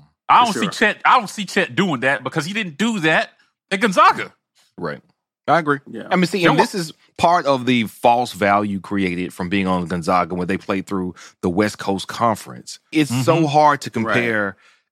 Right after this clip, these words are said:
Speaker 3: apples to apples when, when we're playing the competition we're playing down here in the S E C,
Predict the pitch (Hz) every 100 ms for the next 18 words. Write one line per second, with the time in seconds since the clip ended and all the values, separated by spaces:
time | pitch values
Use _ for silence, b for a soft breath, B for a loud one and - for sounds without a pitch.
0 | 113 113 110 - - 110 107 107 98 95
1 | 95 95 101 98 95 95 87 - 107 104
2 | 92 117 117 - 117 113 104 101 87 104
3 | 87 - 98 95 107 - 98 92 90 85
4 | 101 98 95 92 - - 135 120 107